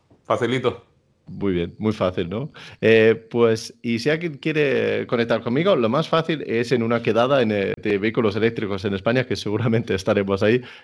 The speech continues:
Speaker 2: Y si no es en persona, pues, eh,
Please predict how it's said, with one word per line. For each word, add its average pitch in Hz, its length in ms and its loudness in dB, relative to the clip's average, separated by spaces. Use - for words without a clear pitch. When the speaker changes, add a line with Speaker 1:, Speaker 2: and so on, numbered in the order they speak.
Speaker 2:
Y 110 360 0
si 123 120 0
no 135 140 6
es 135 140 4
en 120 160 -2
persona, 143 460 0
pues, 87 560 -4
eh, 90 440 -4